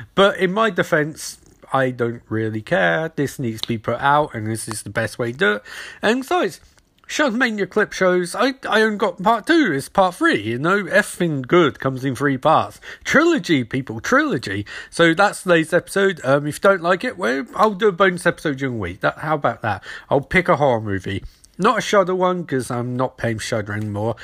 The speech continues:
I don't watch it, except for this podcast, and being then, even then, I don't rewatch it. So, there you go. Anyway, this is Clip Show. Apologise in advance, don't want Clip Show, but did you really want me talking about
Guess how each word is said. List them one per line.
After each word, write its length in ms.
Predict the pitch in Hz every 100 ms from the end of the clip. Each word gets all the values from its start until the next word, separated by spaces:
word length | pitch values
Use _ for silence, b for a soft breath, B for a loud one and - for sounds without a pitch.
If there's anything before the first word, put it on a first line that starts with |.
| B -
I 60 |
don't 200 | 139 139
watch 320 | 117 117 -
it, 240 | 131 104 - -
except 280 | 113 143 -
for 120 | 120
this 100 | 110
podcast, 500 | - 135 - 143 -
and 140 | 120
being 160 | 117 135
then, 240 | 139 151 151
even 300 | 170 156 160
then, 240 | 196 185 B B
I 60 | 185
don't 180 | 262 254
rewatch 420 | 269 311 277 -
it. 180 | 107 -
So, 560 | - 143 143 143 135 131 _ _ _ -
there 120 | 139
you 80 | 120
go. 220 | 98 92 B B -
Anyway, 320 | 147 135 135
this 280 | 156 190 180
is 120 | 226
Clip 300 | - 190 -
Show. 220 | - 180
Apologise 500 | 180 175 156 147 135
in 80 | 131
advance, 340 | 127 139 160 -
don't 160 | 123
want 220 | 113 110
Clip 200 | 170 196
Show, 320 | - 190 196 180
but 320 | 131 127 135 B B B B _ - _ 147 120
did 220 | 147 131
you 80 | 135
really 200 | 139 143
want 200 | 131 123
me 180 | 127 120
talking 220 | 120 110
about 300 | 117 120